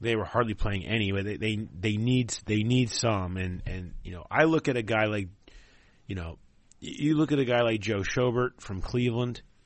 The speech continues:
who could be available. Um, you know, there's, I, Corey Littleton is out there. We've talked a lot about him.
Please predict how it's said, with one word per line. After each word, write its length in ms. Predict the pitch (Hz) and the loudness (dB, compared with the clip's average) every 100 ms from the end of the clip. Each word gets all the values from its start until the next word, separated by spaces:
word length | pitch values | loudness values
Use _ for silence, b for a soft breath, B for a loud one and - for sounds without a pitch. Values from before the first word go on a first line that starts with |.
| _ _ | _ _
who 100 | - | -8
could 160 | - 120 | -4 -2
be 140 | 110 | 0
available. 600 | 113 107 110 110 107 107 - - - - - 90 | 0 0 0 0 0 -2 -6 -20 -20 -20 -20 -10
Um, 420 | 92 90 87 85 _ - | -6 -6 -6 -10 _ -10
you 120 | 107 | -8
know, 100 | 85 | -6
there's, 420 | 117 127 107 - - - - - - - - _ _ _ - - - _ _ - - _ _ - - - - | -2 -2 -2 -12 -20 -20 -20 -20 -20 -20 -20 _ _ _ -20 -20 -20 _ _ -20 -20 _ _ -20 -20 -18 0
I, 140 | 135 - | 0 0
Corey 260 | - 185 190 | 0 6 8
Littleton 380 | 139 135 - 131 | 8 2 2 2
is 160 | 117 | 4
out 180 | 113 117 | 4 4
there. 160 | 123 113 | 2 2
We've 140 | 117 | 0
talked 220 | - 127 | 0 -4
a 40 | 98 | -4
lot 240 | 101 107 | -2 -2
about 220 | 104 107 | 0 0
him. 400 | 104 110 107 104 | 0 -2 -4 -6